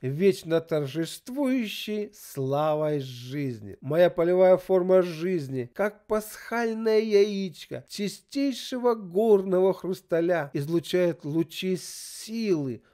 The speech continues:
молодости, новорожденности, радужное сияние животворящего света, пульсируя изнутри наружу, очищает меня, укрепляет меня, усиливает меня.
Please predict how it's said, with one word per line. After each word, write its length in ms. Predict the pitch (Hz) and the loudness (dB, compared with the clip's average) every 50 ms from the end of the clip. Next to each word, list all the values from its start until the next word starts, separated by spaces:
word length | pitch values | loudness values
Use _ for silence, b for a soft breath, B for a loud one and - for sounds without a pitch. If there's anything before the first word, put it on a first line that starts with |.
| b b | b b
молодости, 1200 | - 135 143 170 185 202 214 240 254 262 262 240 220 190 160 139 123 123 120 120 113 - - 156 | -12 -10 -6 -6 -4 -4 -2 0 2 4 6 8 8 6 6 2 -2 -4 -8 -12 -12 -14 -12 -10
новорожденности, 1600 | 160 185 202 220 226 226 233 240 240 233 233 233 233 247 269 262 254 226 190 165 165 156 147 139 131 127 123 - - - - 123 - - | -8 -4 -2 -2 -2 0 0 0 0 0 -2 -6 -6 -2 0 2 4 4 4 2 0 -10 -10 -6 -6 -6 -8 -8 -12 -14 -14 -14 -12 -10
радужное 720 | 120 127 156 196 214 208 214 220 196 196 220 208 214 214 | -6 -2 2 2 2 2 0 -2 -2 0 4 4 4 4
сияние 580 | 208 - 220 220 226 226 220 214 214 220 208 202 | 2 -4 -6 -2 2 4 4 4 4 4 4 4
животворящего 1000 | 190 208 202 202 196 202 196 190 196 202 196 190 185 - - 175 170 185 185 170 | 4 4 2 2 2 2 2 4 4 4 4 2 0 -4 -2 0 2 2 2 2
света, 760 | 175 - - - 143 143 143 151 151 131 - - 101 92 110 | 0 -6 -16 -14 -10 -6 -4 -2 -2 -4 -6 -8 -14 -12 -4
пульсируя 760 | - 185 214 208 185 - - - 226 233 220 208 208 196 196 190 | -2 0 0 0 -2 -8 -10 -6 -2 0 2 4 6 6 6 6
изнутри 720 | 180 - - 208 175 160 190 196 190 190 - 190 190 180 | 4 0 -2 -6 -4 -2 0 0 0 0 0 0 0 0
наружу, 720 | 175 170 165 170 180 208 240 247 233 202 165 160 170 - _ _ | 0 0 0 0 0 -2 -2 -2 -2 -2 -2 -4 -6 -8 _ _
очищает 1120 | - 180 190 185 _ - - 202 185 165 - - - - 170 160 160 160 147 131 113 _ - | -8 -8 -8 -8 _ -14 -12 -10 -10 -10 -10 -14 -12 -6 -4 -4 -2 -2 -4 -4 -6 _ -12
меня, 320 | 107 107 104 95 87 - - | -14 -12 -12 -12 -12 -10 -6
укрепляет 1040 | - 202 196 - - 196 208 202 - 165 165 175 175 175 165 151 127 110 104 _ - | -4 -4 -4 -4 -4 -6 -6 -4 -6 -6 -2 0 2 2 2 2 0 -4 -6 _ -14
меня, 440 | 117 113 117 113 110 107 95 101 104 - | -12 -10 -10 -10 -10 -10 -12 -12 -6 -4
усиливает 1300 | 208 214 202 - - - - - - - - 233 240 240 233 220 202 175 156 143 135 135 127 117 - - | -2 -2 -2 -4 -8 -12 -12 -12 -12 -8 -4 -2 0 0 2 4 4 4 4 4 0 0 -2 -4 -6 -8
меня. 420 | 143 135 127 113 101 - - _ | -8 -8 -8 -8 -10 -14 -16 _